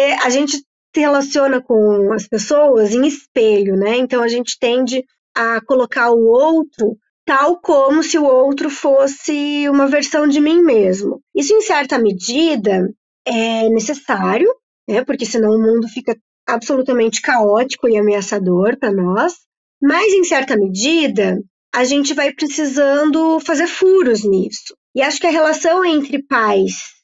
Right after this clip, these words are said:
né, pais, mães aí e filhos, é a relação onde isso aparece de uma maneira mais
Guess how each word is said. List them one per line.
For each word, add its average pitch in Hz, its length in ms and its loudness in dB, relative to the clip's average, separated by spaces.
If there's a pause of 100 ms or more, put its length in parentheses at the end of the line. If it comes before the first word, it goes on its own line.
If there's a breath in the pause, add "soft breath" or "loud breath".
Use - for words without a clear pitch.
(140)
né, 208 260 -4
pais, 202 380 -2
mães 202 420 2
aí 196 140 0 (100)
e 185 40 -6
filhos, 277 680 -2 (720 loud breath)
é 233 100 -2
a 233 40 0
relação 277 520 0
onde 302 400 2
isso 302 240 -4
aparece 277 520 -2
de 285 80 -6
uma 277 120 0
maneira 277 420 0
mais 339 720 2